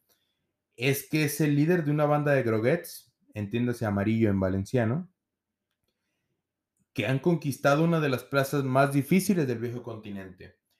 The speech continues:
que se han ganado la etiqueta de caballo negro de esta Champions League, y que queda clarísimo que aunque seas el Liverpool de Jürgen Klopp, no te los quisieras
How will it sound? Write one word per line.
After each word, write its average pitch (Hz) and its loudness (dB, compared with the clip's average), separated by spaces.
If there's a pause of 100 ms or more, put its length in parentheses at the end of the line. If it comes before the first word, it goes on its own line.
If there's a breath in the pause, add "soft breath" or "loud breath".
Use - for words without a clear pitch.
(300)
que 120 -6
se 151 -6
han 160 -4
ganado 175 4
la 175 6
etiqueta 151 0
de 151 2
caballo 147 4
negro 156 4
de 147 6
esta 143 -2
Champions 135 -6
League, 139 -8 (480)
y 135 -2
que 123 -2
queda 156 4
clarísimo 147 2 (800)
que 131 4
aunque 120 2
seas 156 2
el 147 4
Liverpool 135 4
de 110 2
Jürgen 127 4
Klopp, 123 4 (880)
no 120 0
te 127 0
los 95 -2
quisieras 107 -2